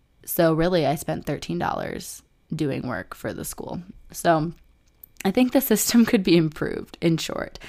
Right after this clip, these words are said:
And they're, like, Ford Focus or whatever the sedan is, not the S U V. So I don't really know how I'm gonna feel driving them if there's any chance of snow,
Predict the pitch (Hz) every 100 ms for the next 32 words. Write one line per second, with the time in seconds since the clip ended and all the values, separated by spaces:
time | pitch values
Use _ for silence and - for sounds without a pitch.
0 | - - 180 175 170 170 185 - - 165
1 | 165 165 165 160 160 - _ _ _ -
2 | 165 165 175 185 180 - 170 165 170 170
3 | 170 165 - 165 160 160 156 - 175 175
4 | 175 170 160 165 - 170 - 160 160 170
5 | 208 - - - - - 196 180 170 180
6 | 240 - 180 180 180 170 160 170 160 165
7 | 160 165 - 160 160 151 156 165 170 170
8 | 170 160 - 165 160 156 160 - 160 160
9 | 160 160 - - 165 160 160 156 185 254